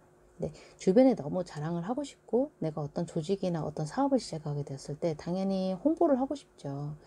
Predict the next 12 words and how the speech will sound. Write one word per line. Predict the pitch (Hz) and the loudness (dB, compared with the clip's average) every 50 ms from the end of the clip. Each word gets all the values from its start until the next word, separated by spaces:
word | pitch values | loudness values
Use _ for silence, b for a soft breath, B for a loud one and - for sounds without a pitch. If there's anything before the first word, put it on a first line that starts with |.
| B B B B - | B B B B -2
근데 | 165 170 | 0 0
홍보하고 | 175 - 311 349 370 381 370 381 381 370 330 294 254 247 - 269 269 226 | 2 4 4 6 6 6 8 8 8 8 6 4 2 0 2 2 2 4
너무 | 165 151 156 170 175 175 | 4 2 2 0 0 -2
과하게 | - - - - 233 240 170 202 262 285 277 - 220 190 170 156 147 143 139 135 139 190 | -4 -16 -12 -8 -6 -4 0 0 0 0 2 2 4 4 4 2 0 -2 -2 -4 -6 -4
알리는 | 151 151 151 165 180 180 175 151 | 0 0 2 2 0 -2 -2 -4
것과는 | 156 151 - - 139 139 139 | -6 -8 -8 -6 -6 -6 -6
좀 | - 147 147 | -6 -8 -10
다르거든요. | - - - 156 165 185 165 151 147 135 143 175 247 277 b b b b b b | -8 -4 -2 0 0 0 -2 -2 -2 -4 -4 -4 -4 -6 b b b b b b
뭐든지 | - 165 180 240 240 220 | 4 6 6 8 6 4
과하면 | - - - 151 190 254 302 269 | 2 0 -4 2 6 8 8 8
좋지 | - 156 151 - - 165 | 6 2 -6 -10 -12 -12
않아요. | 147 135 135 131 127 151 | -10 -8 -8 -8 -10 -10